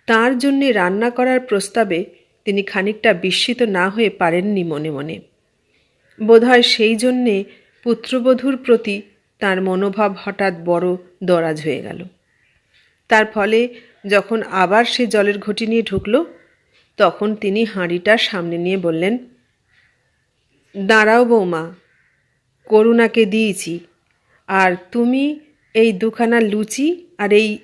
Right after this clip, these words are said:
একটু মিষ্টি নিয়ে যাও, জল খেও।" পুত্রবধূ দুই হাত পেতে শ্বশুরের দেওয়া আধখানা ক্ষীরের ছাঁচ,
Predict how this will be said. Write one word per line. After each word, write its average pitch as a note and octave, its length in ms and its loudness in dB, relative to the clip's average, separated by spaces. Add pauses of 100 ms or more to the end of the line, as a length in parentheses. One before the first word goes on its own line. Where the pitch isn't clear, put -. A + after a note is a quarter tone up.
একটু G#3+ 280 -2
মিষ্টি G#3+ 460 -2
নিয়ে F#3 280 0
যাও, C#3+ 200 -10 (560)
জল F3+ 360 2
খেও।" - 280 -8 (2000)
পুত্রবধূ C4 600 0
দুই A#3 280 0
হাত G#3+ 340 -6
পেতে G3+ 300 4
শ্বশুরের G3 580 -2
দেওয়া F#3 280 2
আধখানা F#3 600 -4
ক্ষীরের F3+ 520 -4
ছাঁচ, F#3 440 -6